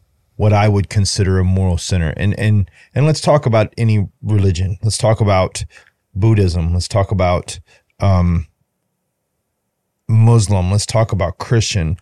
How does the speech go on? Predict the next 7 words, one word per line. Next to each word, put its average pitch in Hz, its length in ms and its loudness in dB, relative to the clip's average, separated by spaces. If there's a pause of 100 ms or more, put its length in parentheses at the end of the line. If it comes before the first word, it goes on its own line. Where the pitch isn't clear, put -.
(1120)
Regardless 170 680 2
of 139 200 4
where 123 560 4 (160)
everyone 120 500 4
is, 104 280 2
there 107 200 2
is 101 340 -2